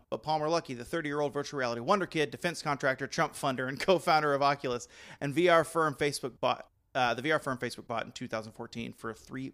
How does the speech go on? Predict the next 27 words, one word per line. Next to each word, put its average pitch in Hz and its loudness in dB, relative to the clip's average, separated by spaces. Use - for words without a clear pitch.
billion. 123 -6
Uh, 110 2
Luckey 143 -2
dropped 135 2
a - -10
blog 127 0
post 127 -8
on 123 -8
Sunday 135 -2
explaining 127 -6
his 117 -14
weird 139 -6
new 127 -4
headset, 139 -2
which 127 -6
he - -8
claims 139 -4
is 110 -12
mostly 135 -2
a, 107 -4
quote, 127 -2
"piece 170 -6
of 135 -10
coughs-, - -2
<laughs> - -12
piece - -6
of 156 0